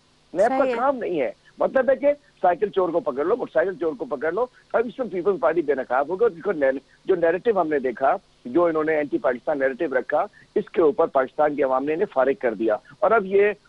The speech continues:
Speaker 1: वो लाहौर के स्टेज के ऊपर वो बिलावल साहब खड़े थे, ना तीन में ना तेरह में, ना उनकी पूछ रहा था। अब मरियम नवाज कह रही है पीपल्स पार्टी जिंदाबाद, ये कह रहे हैं नवाज शरीफ जिंदाबाद। बात है कि हम तो, हमें तो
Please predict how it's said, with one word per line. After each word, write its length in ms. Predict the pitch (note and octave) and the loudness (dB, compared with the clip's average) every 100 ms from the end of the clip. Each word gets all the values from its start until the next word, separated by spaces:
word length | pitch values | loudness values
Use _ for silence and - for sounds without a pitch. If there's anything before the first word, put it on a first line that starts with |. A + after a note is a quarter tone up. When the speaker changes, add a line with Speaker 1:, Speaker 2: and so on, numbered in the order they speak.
| - | 0
Speaker 1:
वो 160 | G3 | 0
लाहौर 360 | E3+ D#3+ D#3+ F#3+ | 2 2 4 2
के 140 | G3+ | -2
स्टेज 300 | E3+ F#3+ G3+ - | -4 0 -2 0
के 80 | |
ऊपर 340 | F3+ B2 F#3 G3 - _ | -4 0 0 0 -10 _
वो 180 | F3 G3 | -4 -4
बिलावल 580 | F3+ E3 C#3 D#3 D#3+ F#3 | -2 -6 0 2 2 2
साहब 180 | G3 E3+ | 0 -2
खड़े 240 | E3 D#3+ | 0 -2
थे, 120 | F3+ | -2
ना 100 | F#3+ | -4
तीन 340 | F3 - G3+ G3 | -4 -6 -8 -4
में 180 | F#3 F#3 | -2 0
ना 100 | E3+ | -2
तेरह 360 | C#3 C#3 C#3+ | 0 2 2
में, 200 | C#3+ D3 - _ - | 0 -6 -12 _ -2
ना 60 | |
उनकी 140 | F#3 F3 | -2 -2
पूछ 260 | E3+ F3 | -4 -2
रहा 200 | F#3 D#3 | 2 2
था। 300 | D3 D3 C#3 - _ | 2 0 0 -4 _
अब 120 | F#3+ F#3+ | -2 0
मरियम 360 | E3+ E3+ G3 | -2 -2 0
नवाज 340 | F#3 E3+ F3+ E3 | 0 2 2 2
कह 80 | F3 | -2
रही 100 | F3+ | -2
है 60 | |
पीपल्स 300 | E3+ C#3+ D3 | -6 -6 -4
पार्टी 260 | C3+ C#3+ D#3+ | 0 0 0
जिंदाबाद, 540 | D3+ E3 E3+ E3+ D3+ | -4 -2 0 0 0
ये 80 | D3+ | -4
कह 120 | D3 | -4
रहे 100 | D3+ | -4
हैं 60 | C#3 | -2
नवाज 180 | B2 C3 | -2 -2
शरीफ 240 | F3 E3+ | -2 -6
जिंदाबाद। 500 | E3 E3 E3 F3 E3 - _ - | -2 0 2 2 2 -2 _ -2
बात 280 | C#3 F3 G3 | 0 0 -2
है 80 | |
कि 60 | E3+ | -6
हम 180 | D#3 E3+ | -6 -4
तो, 160 | F3+ | 0
हमें 220 | E3+ F3 F3+ | 0 0 0
तो 260 | F3 F3+ | 0 0